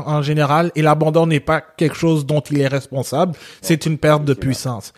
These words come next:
Speaker 1: Mais Lando Norris, d'ailleurs, joyeux anniversaire encore <laughs> à Lando.
Speaker 2: C'est vrai, c'était sa fête.
Speaker 1: C'était sa fête samedi.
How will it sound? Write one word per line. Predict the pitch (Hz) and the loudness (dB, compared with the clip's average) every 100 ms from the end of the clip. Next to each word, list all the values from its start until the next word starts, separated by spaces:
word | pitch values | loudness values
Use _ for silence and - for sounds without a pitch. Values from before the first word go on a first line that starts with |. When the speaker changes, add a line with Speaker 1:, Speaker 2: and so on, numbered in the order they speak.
| - - - | -20 -14 -4
Speaker 1:
Mais | 156 | 2
Lando | 175 180 220 | 2 4 4
Norris, | 220 196 180 202 226 - - _ _ - | 4 4 4 0 -4 -10 -20 _ _ 0
d'ailleurs, | 151 160 | 4 6
joyeux | 143 143 147 | 4 4 4
anniversaire | 143 143 135 - 147 131 | 2 2 0 0 0 -2
encore | 117 - - - 160 143 - | -4 -4 -2 0 -2 -4 -2
<laughs> | |
à | 151 | -2
Lando. | 139 135 131 135 175 - | -2 -4 -4 -4 -4 -6
Speaker 2:
C'est | 101 | -10
vrai, | 92 87 127 | -10 -6 -6
c'était | 143 101 - _ _ _ _ | -8 -18 -20 _ _ _ _
sa | 90 | -16
fête. | 143 - | -16 -8
Speaker 1:
C'était | - 151 180 | 0 4 4
sa | - 156 | 6 4
fête | 151 165 | 4 -2
samedi. | - 156 139 135 190 | 0 0 0 -2 -4